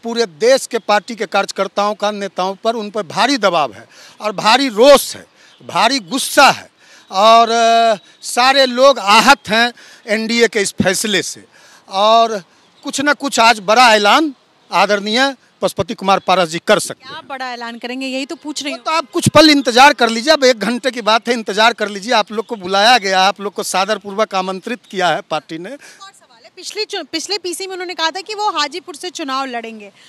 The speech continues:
Speaker 2: अपने फैसले पर अडिग रहेंगे पशुपति जी?
Speaker 1: अपने फैसले पर एकदम हिमालय की तरह अडिग है, जैसे हिमालय अडिग है, वैसे पशुपति कुमार पारस जी भी अडिग हैं। हाजीपुर से लड़ेंगे, पूरी चट्टानी एकता के साथ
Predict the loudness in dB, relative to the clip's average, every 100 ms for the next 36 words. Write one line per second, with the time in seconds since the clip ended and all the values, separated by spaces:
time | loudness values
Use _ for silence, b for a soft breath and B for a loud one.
0 | b -12 -10 -10 -8 -8 -6 -10 -10 -12
1 | -12 -8 -8 -8 -10 -12 -14 -14 -18 -18
2 | -20 _ -16 -8 -4 -2 -4 -2 -2 0
3 | 0 2 2 2 0 2 0 -2 -4 -4
4 | -6 0 4 6 6 4 2 -4 -2 2
5 | 4 4 2 -2 -2 -6 -4 -2 -2 -2
6 | 0 4 6 6 6 2 -6 -6 -4 -4
7 | -6 B B B -4 -4 -4 -6 -4 -4
8 | -6 -2 0 2 2 6 6 6 4 4
9 | 2 0 -8 -10 -16 _ b b _ _
10 | _ _ -20 -2 4 4 6 2 2 -6
11 | -2 0 4 6 6 6 6 6 6 0
12 | _ -6 -2 0 2 0 6 6 8 6
13 | 6 4 4 4 4 4 4